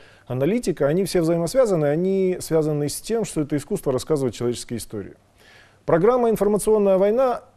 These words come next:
мы выбрали специально, самое хлёсткое, самое, эм, неожиданное название, которое должно отображать суть происходящих сегодня вещей. Всё-таки, как ни крути, мы с вами находимся на грани какого-то гражданского конфликта,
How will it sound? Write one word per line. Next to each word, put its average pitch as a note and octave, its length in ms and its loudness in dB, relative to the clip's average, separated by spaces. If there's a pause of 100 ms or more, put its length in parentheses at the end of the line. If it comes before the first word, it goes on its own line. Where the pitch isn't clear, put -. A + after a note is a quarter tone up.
(100)
мы D#3 160 0
выбрали E3 320 2
специально, C#3+ 560 2
самое F#3 460 2
хлёсткое, C#3 480 -2
самое, D3 720 0 (180)
эм, C3 640 -4 (420)
неожиданное C#3 600 2
название, D3+ 540 2
которое D3+ 360 0
должно C#3 380 4
отображать C#3+ 720 2
суть F3 380 0 (340)
происходящих C#3 600 -2
сегодня C#3 340 0
вещей. B2 400 -4 (480)
Всё-таки, G#3+ 480 0
как G3 240 0
ни F3+ 100 2
крути, F3 320 -2
мы F#3 140 2
с - 80 -6
вами F#3 180 2
находимся D#3 600 0
на D3 560 2
грани D3+ 400 0
какого-то D3 460 0
гражданского C3+ 580 -2
конфликта, D3+ 640 -2